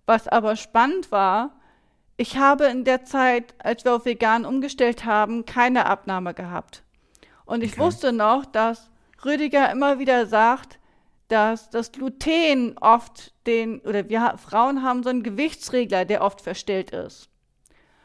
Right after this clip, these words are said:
Speaker 1: Und wenn der einmal verstellt ist, dann ist es schwierig, da überhaupt ranzukommen. Und durch diese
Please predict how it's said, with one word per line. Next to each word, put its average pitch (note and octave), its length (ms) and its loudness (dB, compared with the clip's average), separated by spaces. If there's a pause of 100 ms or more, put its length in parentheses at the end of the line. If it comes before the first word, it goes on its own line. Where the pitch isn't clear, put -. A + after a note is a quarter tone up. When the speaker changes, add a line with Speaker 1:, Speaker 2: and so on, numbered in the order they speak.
(300)
Speaker 1:
Und G#3+ 120 -6
wenn B3 140 0
der A#3+ 100 2
einmal C4+ 160 2
verstellt D4 540 0
ist, A3+ 400 -4
dann A3+ 380 -6 (280)
ist B3 180 0
es B3+ 140 -8
schwierig, C4+ 640 -2
da A3+ 280 2
überhaupt A3 420 -4
ranzukommen. G#3+ 640 -4
Und G3+ 260 -8
durch A3+ 200 -4
diese A3 520 -4